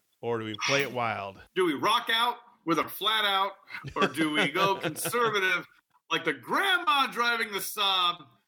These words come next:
Speaker 2: Like, "You kids settle down now. Grandma's gonna put on some Kids Bop, and we'll have a fun time all
Speaker 1: We're
Speaker 2: the way
Speaker 1: gonna
Speaker 2: to the race finish line."
Speaker 1: No, you know what Grandma listens to. It's always Lawrence Welk.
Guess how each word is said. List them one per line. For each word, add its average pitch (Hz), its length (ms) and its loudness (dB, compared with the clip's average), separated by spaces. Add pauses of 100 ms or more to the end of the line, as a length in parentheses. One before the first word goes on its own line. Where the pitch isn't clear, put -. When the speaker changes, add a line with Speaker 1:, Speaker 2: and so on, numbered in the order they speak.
(340)
Speaker 2:
Like, 123 180 -2
"You 196 200 0
kids 226 300 -2
settle 196 280 -2
down 143 320 0
now. 117 240 -2
Grandma's 160 360 0
gonna 170 200 0
put 175 160 -2
on 165 180 2
some 170 160 -12
Kids 190 300 0
Bop, 139 320 0
and 147 120 -6
we'll 165 140 0
have 170 160 0
a 156 80 -2
fun 156 300 0
time 135 320 -2
all 123 160 4
Speaker 1:
We're 135 80 -2
Speaker 2:
the 117 60 -4
way 113 100 2
Speaker 1:
gonna - 100 -4
Speaker 2:
to 120 100 -4
the 131 120 -2
race 123 320 0
finish 98 360 -4
line." 98 140 -6
Speaker 1:
No, 120 680 0
you 160 200 -4
know 139 380 0
what 127 200 0
Grandma 123 320 -2
listens 120 360 -6
to. 120 160 -4
It's 117 120 -6
always 143 280 -2
Lawrence 117 300 -8
Welk. 117 360 -10